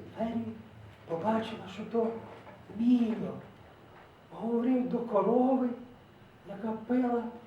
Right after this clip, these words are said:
воду з відра. «Ружено», говорив Міло, «якби я хоч раз не прийшов дати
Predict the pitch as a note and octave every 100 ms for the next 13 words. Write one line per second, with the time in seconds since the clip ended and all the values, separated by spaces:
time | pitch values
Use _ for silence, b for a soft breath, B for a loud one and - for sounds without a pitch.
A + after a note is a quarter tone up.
0 | F#3+ F3+ A3 G3+ A3 - - A#3 F3 F3+
1 | F3 - - - - - - - - -
2 | - - - - - - F3+ G3 G3 G#3+
3 | A3 G#3+ G3+ G3+ - - - - - -
4 | - - B2+ B2+ B2+ C3 C3 C#3 C3 -
5 | - - - - - - - - - -
6 | - - - B3+ C4+ A3 C4 C4 A3+ A3+
7 | G#3 - - - - F#3+ E3 - - D#3
8 | D3+ D#3 - G3 F3 - F#3 F3+